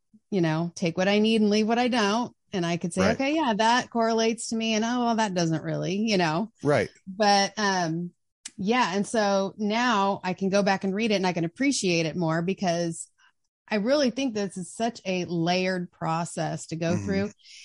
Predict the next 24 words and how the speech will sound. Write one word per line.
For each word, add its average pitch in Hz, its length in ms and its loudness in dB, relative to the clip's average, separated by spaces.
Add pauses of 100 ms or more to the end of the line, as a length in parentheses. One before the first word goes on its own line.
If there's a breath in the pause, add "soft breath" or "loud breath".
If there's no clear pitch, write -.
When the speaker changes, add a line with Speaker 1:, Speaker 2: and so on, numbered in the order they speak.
(120 loud breath)
Speaker 1:
And 196 120 4
if 196 180 0
you're 214 260 2
confronted 214 640 0
with, 196 400 2
like, 180 220 -2
someone 190 340 2
giving 202 280 2
you 196 100 4
the 196 100 0
primal 196 400 0
wound 202 380 0
at 180 100 -4
the 170 100 -4
wrong 180 400 0
time, 180 520 -2
that 170 80 -4
you're 202 80 2
Speaker 2:
Right. 190 160 4
Speaker 1:
not 165 100 -4
ready 185 260 -6
to 175 80 -4
hear 185 280 -2
it, 254 240 -4